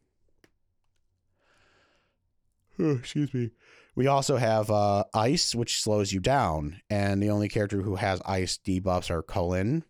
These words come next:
which just so happens to be, like, one of Gil's servants. So ice is gonna slow you down, and fire will just basically kinda,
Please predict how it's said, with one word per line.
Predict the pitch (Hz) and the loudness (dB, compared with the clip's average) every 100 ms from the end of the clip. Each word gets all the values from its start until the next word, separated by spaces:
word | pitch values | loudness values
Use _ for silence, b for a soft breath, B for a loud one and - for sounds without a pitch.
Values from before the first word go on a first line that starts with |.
| _ | _
which | 110 - - | -10 -8 -6
just | 90 | -2
so | 92 | -2
happens | 92 92 92 | -2 -4 -4
to | |
be, | 95 90 | -2 -2
like, | 87 80 | -2 -2
one | 90 | -4
of | 87 82 | -4 -4
Gil's | 85 82 - - - | -2 -2 -4 -8 -10
servants. | - 95 147 180 - - _ _ B B B B B B B B | -4 -2 0 -2 -4 -6 _ _ B B B B B B B B
So | - 190 185 180 - | 2 4 4 4 2
ice | 156 180 185 | 2 2 2
is | 170 | 2
gonna | 165 | 2
slow | - 147 | 2 2
you | 123 117 | 2 2
down, | 135 135 131 131 | 2 2 2 2
and | 117 | 0
fire | 123 110 107 | 2 2 2
will | 107 | 2
just | 107 101 - | 0 -2 0
basically | 95 104 92 | -2 0 -2
kinda, | 87 95 87 87 85 85 | -2 -2 0 0 0 -4